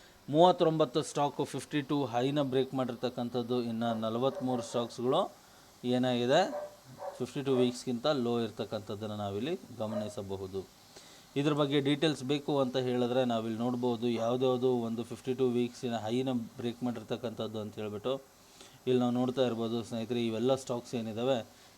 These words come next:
ಇವೆಲ್ಲವೂ ಸಹ ಫಿಫ್ಟಿ ಟು ವೀಕ್ಸಿನ ಒಂದು ಹೈನ, ಆ, ಬ್ರೇಕ್ ಮಾಡಿರ್ತಕ್ಕಂತಹ ಒಂದು ಸ್ಟಾಕ್ಸ್ಗಳಿದು. ಯಾವ್ದ್ಯಾವ್ದು? ಇಲ್ಲಿ ನೋಡಿ, ಆವಾಸ್, ಅನಿಕೈಡ್ಸ್ ಅಲ್ವಾ?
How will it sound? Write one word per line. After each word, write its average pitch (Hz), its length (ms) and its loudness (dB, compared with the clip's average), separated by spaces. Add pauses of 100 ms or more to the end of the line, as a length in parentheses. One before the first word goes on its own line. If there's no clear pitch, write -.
ಇವೆಲ್ಲವೂ 139 540 4
ಸಹ 139 240 0
ಫಿಫ್ಟಿ 135 340 -4
ಟು 143 160 -2
ವೀಕ್ಸಿನ 135 540 -2
ಒಂದು 123 360 0
ಹೈನ, 117 340 -2 (640)
ಆ, 120 140 2
ಬ್ರೇಕ್ 127 380 -2
ಮಾಡಿರ್ತಕ್ಕಂತಹ 120 840 -4
ಒಂದು 117 560 -2
ಸ್ಟಾಕ್ಸ್ಗಳಿದು. 101 1040 -6
ಯಾವ್ದ್ಯಾವ್ದು? 110 760 -2 (500)
ಇಲ್ಲಿ 123 180 4
ನೋಡಿ, 98 220 -6 (500)
ಆವಾಸ್, 123 680 0 (480)
ಅನಿಕೈಡ್ಸ್ 123 880 -2 (680)
ಅಲ್ವಾ? 123 240 2